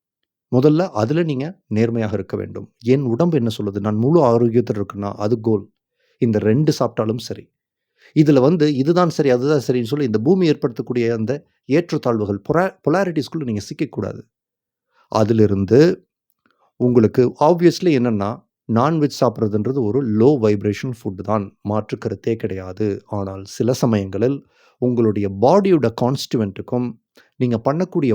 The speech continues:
ஒர்க்குக்கும் ஒருவேளை முட்டையிலிருந்தோ அல்லது ஒரு மீன்ல இருந்தோ சாப்பிடக்கூடிய அந்த புரதம் அப்படி இல்லது அதுல கிடைக்கக்கூடிய நியூட்ரிஷன் அப்படிங்கிறது வந்து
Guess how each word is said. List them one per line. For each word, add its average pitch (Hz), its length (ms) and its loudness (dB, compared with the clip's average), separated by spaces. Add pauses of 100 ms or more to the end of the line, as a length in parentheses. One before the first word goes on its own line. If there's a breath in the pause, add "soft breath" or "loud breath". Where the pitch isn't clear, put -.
ஒர்க்குக்கும் 110 680 0 (140)
ஒருவேளை 107 960 4
முட்டையிலிருந்தோ 104 1040 2 (100)
அல்லது 104 540 0 (320)
ஒரு 196 160 6
மீன்ல 143 420 4
இருந்தோ 101 480 2 (120)
சாப்பிடக்கூடிய 123 680 0
அந்த 107 240 0
புரதம் 117 400 -2
அப்படி 107 200 -4
இல்லது 110 200 -2
அதுல 113 200 -2
கிடைக்கக்கூடிய 113 480 -4
நியூட்ரிஷன் 120 480 0
அப்படிங்கிறது 101 400 -4
வந்து 98 440 -2